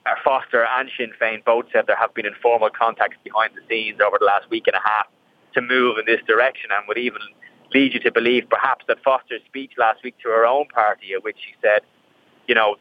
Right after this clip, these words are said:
that we shouldn't be threatened by the Irish language, it's not a threat to the union. She gave soft words, but that was rejected out of hand by Sinn Féin. You do get the feeling now that that was all part of a coordinated process towards these formal talks. The other interesting thing she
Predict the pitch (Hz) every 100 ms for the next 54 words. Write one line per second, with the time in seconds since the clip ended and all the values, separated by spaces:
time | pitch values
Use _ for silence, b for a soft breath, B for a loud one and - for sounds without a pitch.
0 | - 117 120 - 123 117 - 127 - 117
1 | 113 110 107 104 98 113 113 113 101 -
2 | 117 113 117 - 113 - 110 104 110 113
3 | 104 98 101 - 120 110 - - 117 110
4 | - 117 110 110 _ _ _ _ _ 110
5 | 127 120 110 104 117 110 104 101 117 113
6 | 107 104 107 - 117 117 107 110 117 -
7 | 139 127 120 - 120 127 120 107 104 101
8 | - 110 110 110 107 - 110 101 - -
9 | 110 104 104 98 - 113 - - 104 -
10 | 107 104 101 104 - 107 101 90 - 110
11 | 104 - _ b b b b _ 170 220
12 | 247 226 202 185 185 175 156 151 123 120